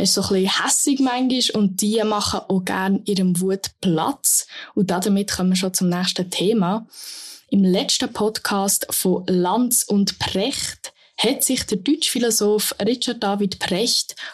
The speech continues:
Abschätzung über die deutsche Außenministerin Annalena Baerbock geäussert. Der Kontext von der Geschichte, es geht um Baerbocks Einstellung gegenüber China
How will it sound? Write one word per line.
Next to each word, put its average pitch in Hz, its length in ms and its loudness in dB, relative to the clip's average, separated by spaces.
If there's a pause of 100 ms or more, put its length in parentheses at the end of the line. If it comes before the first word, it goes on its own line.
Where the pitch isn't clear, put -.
(220)
Abschätzung 247 920 0 (420)
über 208 160 6
die 202 140 0
deutsche 226 400 -2
Außenministerin 208 1040 2 (100)
Annalena 185 840 0
Baerbock 180 680 -4
geäussert. - 580 -2 (520)
Der 185 80 2
Kontext 269 400 0
von 311 100 -2
der 311 80 -2
Geschichte, - 640 -4
es 240 240 0
geht 233 400 -2
um 214 240 0
Baerbocks 214 680 -2
Einstellung 190 600 2
gegenüber 190 500 0
China 226 460 0